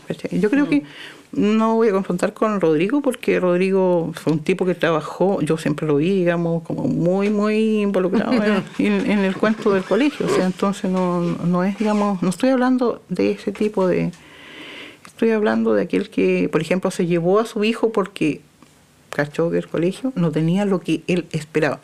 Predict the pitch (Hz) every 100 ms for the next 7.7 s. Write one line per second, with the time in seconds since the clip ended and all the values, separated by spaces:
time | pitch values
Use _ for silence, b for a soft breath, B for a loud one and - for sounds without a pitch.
0 | - 151 208 214 190 165 165 165 381 370
1 | - 214 190 180 170 160 165 - - -
2 | B B B B - 196 190 202 214 214
3 | - 208 202 - 208 233 220 226 226 302
4 | B B B B B B 190 202 190 180
5 | 196 226 226 233 226 208 214 220 226 220
6 | 202 - 254 214 202 185 180 185 220 -
7 | 180 196 196 - - - -